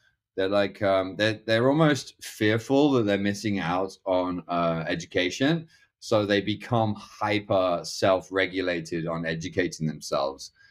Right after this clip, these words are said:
uh, which means they're really, really receptive when someone's talking to them about the subject that they're interested in.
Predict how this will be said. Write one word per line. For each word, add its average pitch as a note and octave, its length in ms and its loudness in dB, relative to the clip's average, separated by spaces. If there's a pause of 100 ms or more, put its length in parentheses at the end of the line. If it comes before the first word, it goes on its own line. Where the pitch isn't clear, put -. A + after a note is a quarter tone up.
(260)
uh, D#2+ 400 0 (240)
which F#2 180 -6
means G2+ 300 0
they're F2+ 220 2
really, A2 360 4
really F#2 240 0
receptive E2 680 -2
when E2+ 200 -4
someone's E2+ 320 -8
talking G#2 360 -4
to G2 40 -10
them G2+ 140 -4
about F#2 300 0
the - 80 -14
subject E2+ 420 -4
that D#2+ 100 -6
they're D#2 140 -6
interested G#2 480 0
in. G2 300 2